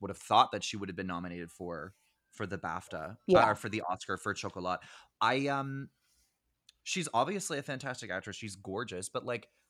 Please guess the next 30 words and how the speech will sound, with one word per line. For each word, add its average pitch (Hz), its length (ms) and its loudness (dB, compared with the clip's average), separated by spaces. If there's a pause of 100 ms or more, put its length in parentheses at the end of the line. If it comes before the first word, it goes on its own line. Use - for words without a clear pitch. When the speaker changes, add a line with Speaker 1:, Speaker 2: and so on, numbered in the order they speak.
(140)
Speaker 1:
I 151 80 -8
don't 339 120 -10
know, 427 240 -6
like, 107 280 -2 (360)
she - 320 0
had, 170 460 0 (120)
she 196 220 -2
had 196 200 2
an 143 200 0
amazing 131 400 -2
career, 117 680 -4
and, 117 380 -2 (120)
uh, 110 100 -4 (340)
I 101 100 -4
just, 107 200 -6 (640)
I 95 100 -8
don't 98 140 -6
know, 190 120 -6
what, - 220 -10
what 92 140 -10
has 110 60 -8
she 165 120 -8
been 147 140 -8
in 147 100 -8
recently? 117 440 -6
Like, 92 200 -4
it's - 140 -8
just 120 120 -12
kinda 247 140 -4
sad. 180 500 -6